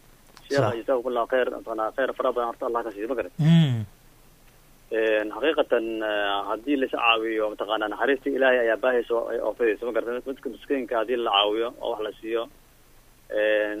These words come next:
Speaker 1: waa aayadda Qur'aan, mataqaanaa, waa, waxa waaye, wax Ilaahay soo dejiyo weeyaan, mataqaanaa, oo kitaabkana ku qoran.
Speaker 2: Hmm.
Speaker 1: Een, in la soo sheegana, mataqaanaa, ay wax tahay, mataqaanaa, ay bannaan tahay, mataqaanaa, oo dadka la fahansiiyo oo lagu baraarujiyo.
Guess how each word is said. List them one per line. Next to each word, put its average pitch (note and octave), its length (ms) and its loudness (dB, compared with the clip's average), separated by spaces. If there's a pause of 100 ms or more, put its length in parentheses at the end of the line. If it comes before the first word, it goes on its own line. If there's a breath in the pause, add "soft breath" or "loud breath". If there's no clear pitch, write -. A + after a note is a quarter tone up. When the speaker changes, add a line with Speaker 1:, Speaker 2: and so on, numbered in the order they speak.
(100)
Speaker 1:
waa A#2 240 0
aayadda C#3+ 240 2
Qur'aan, B2+ 320 2
mataqaanaa, G#2 520 -6
waa, A2 200 0
waxa B2 80 0
waaye, B2 200 2
wax B2+ 200 0
Ilaahay B2+ 240 2
soo C3+ 160 0
dejiyo A#2+ 360 -4
weeyaan, A#2+ 220 2
mataqaanaa, A2 300 -6
oo G#2 80 -10
kitaabkana A#2+ 340 -2
ku A2 120 -2
qoran. F#2 220 -4 (120)
Speaker 2:
Hmm. D#3 520 4 (1040)
Speaker 1:
Een, G#2+ 340 2
in C3+ 100 -2
la C3 60 2
soo C3 140 -6
sheegana, A#2 320 0
mataqaanaa, A2 420 -6
ay G#2+ 120 0 (500)
wax B2+ 300 0
tahay, A2+ 200 0
mataqaanaa, G#2 400 -6
ay G#2 80 -4
bannaan A2+ 300 -6
tahay, A2+ 180 -4
mataqaanaa, A2 320 -10
oo A2 180 -2
dadka B2 180 -2
la A2 80 -6
fahansiiyo A#2 520 -6
oo A2 160 0
lagu B2 140 0
baraarujiyo. G2 440 -4